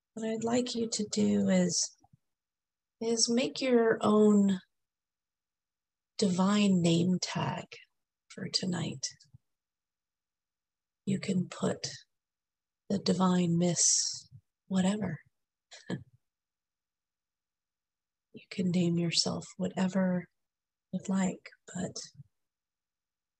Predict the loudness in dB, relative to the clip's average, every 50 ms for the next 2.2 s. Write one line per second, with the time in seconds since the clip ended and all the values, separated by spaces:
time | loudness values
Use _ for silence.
0 | _ _ _ _ _ _ _ _ _ _ -8 -8 -6 -6 -6 -2 0 0 0 -2
1 | -2 -6 -8 -6 -6 -6 -4 -2 -2 -2 0 0 -2 -2 -4 -4 -6 -6 -6 -8
2 | -8 -10 -14